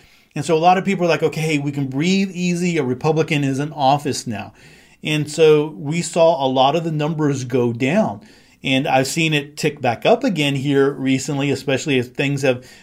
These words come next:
been kind of ramping up and things have been going on. But I think that's probably one of the things that Drudge was, was experiencing if he did not sell it, right? If, if he still owns it, if Matt Drudge still owns it.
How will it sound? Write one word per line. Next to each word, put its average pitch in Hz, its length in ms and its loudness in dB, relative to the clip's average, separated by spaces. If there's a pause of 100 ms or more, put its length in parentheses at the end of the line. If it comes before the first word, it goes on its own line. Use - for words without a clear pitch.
(120)
been 147 220 2
kind 156 180 0
of 123 100 -2
ramping 139 420 0
up 147 200 2
and 127 100 -4
things 143 220 0
have 135 80 -2
been 131 160 -2
going 135 260 0
on. 147 320 0 (520)
But 156 160 2
I 143 80 -2
think 202 240 -2
that's 185 200 -4
probably 185 480 0
one 151 280 2
of 160 80 -2
the 156 120 0
things 147 520 -2
that 131 360 2 (520)
Drudge 156 420 2
was, 143 200 -2
was 147 340 2
experiencing 143 640 -6
if 208 260 4
he 190 160 -2
did 151 160 -2
not 151 320 -4
sell 113 380 -4
it, 110 140 -12
right? 127 220 0
If, 147 240 0
if 160 200 -2
he 170 100 -2
still 151 260 0
owns 135 260 -2
it, 139 120 -4
if 131 120 -10
Matt 147 240 -4
Drudge 135 320 -2 (200)
still 151 400 0
owns 131 220 -4
it. 107 180 -6